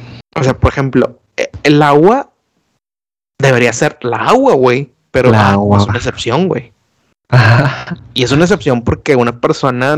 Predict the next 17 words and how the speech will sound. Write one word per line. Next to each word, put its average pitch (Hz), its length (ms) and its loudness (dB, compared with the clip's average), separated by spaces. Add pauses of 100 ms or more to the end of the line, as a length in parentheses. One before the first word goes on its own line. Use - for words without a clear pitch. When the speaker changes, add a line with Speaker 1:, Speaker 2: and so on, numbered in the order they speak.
(120)
Speaker 1:
se 135 140 -4
le 117 80 0
hincharon 117 300 -4
los 135 100 0
huevos 120 300 2
hace 113 120 -2
mucho, 147 300 0
güey. - 180 -6 (440)
Speaker 2:
Sí, 226 280 4
porque 135 1200 4
se 135 180 0
volvió 131 300 4
costumbre, 156 500 2
¿no? 151 160 -2 (280)
Speaker 1:
Sí, 208 240 -2
sí, 220 120 0
sí. 254 240 2